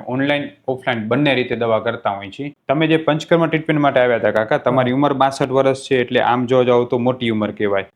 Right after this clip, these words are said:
Speaker 1: અને ડાયાબિટીસ પણ છે.
Speaker 2: હા.
Speaker 1: તમને પંચકર્મા સારવારથી કોઈ નુકસાન થયું?
Speaker 2: ના, કોઈ નુકસાન નથી.
Speaker 1: કેટલો ફાયદો લાગ્યો?
Speaker 2: સારો ફાયદો, આખું શરીર ફ્રી થઈ જાય.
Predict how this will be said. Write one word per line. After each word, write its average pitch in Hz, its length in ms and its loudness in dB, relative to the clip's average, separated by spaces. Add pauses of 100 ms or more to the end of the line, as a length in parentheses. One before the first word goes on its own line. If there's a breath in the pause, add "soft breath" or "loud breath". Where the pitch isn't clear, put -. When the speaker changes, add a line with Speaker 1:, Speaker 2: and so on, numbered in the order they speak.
Speaker 1:
અને 120 540 0 (200)
ડાયાબિટીસ 135 540 0
પણ 110 160 -2
છે. 107 180 -4
Speaker 2:
હા. 127 260 -6
Speaker 1:
તમને 147 580 0
પંચકર્મા 139 500 0
સારવારથી 139 420 2
કોઈ 139 100 2
નુકસાન 123 380 -2
થયું? 127 200 -6 (140)
Speaker 2:
ના, 139 120 0
કોઈ 135 200 0
નુકસાન 123 320 -6
નથી. - 340 -12 (160)
Speaker 1:
કેટલો 156 280 2
ફાયદો 117 380 -2
લાગ્યો? 101 320 0
Speaker 2:
સારો 156 260 0
ફાયદો, 131 260 0 (200 soft breath)
આખું 196 220 2
શરીર 240 240 4
ફ્રી 233 220 4
થઈ 196 180 4
જાય. 113 240 0